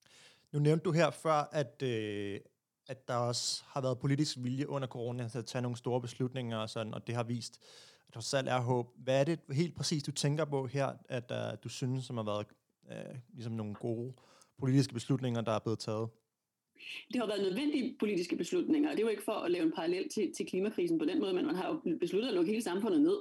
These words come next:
Speaker 2: fra den ene dag til den anden. Øh, sende alle hjem, øh, lukke arbejdspladser, lukke skoler ned,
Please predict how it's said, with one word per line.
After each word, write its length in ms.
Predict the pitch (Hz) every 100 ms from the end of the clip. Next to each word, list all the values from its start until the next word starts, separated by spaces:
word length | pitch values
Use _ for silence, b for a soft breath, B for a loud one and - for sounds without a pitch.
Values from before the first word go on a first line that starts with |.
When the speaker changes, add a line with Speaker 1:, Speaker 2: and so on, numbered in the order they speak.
| -
Speaker 2:
fra 100 | 175
den 80 | 160
ene 120 | 208
dag 160 | 175
til 100 | 160
den 60 | 160
anden. 220 | 147 156 - _ _ - B B B B B -
Øh, 280 | 185 170
sende 300 | 165 208 170
alle 120 | - 247
hjem, 280 | 180 - - B B -
øh, 180 | 202 180
lukke 260 | 359 403 220
arbejdspladser, 640 | 151 240 - 214 185 180
lukke 240 | 175 -
skoler 360 | - 180 185 254
ned, 400 | 202 233 220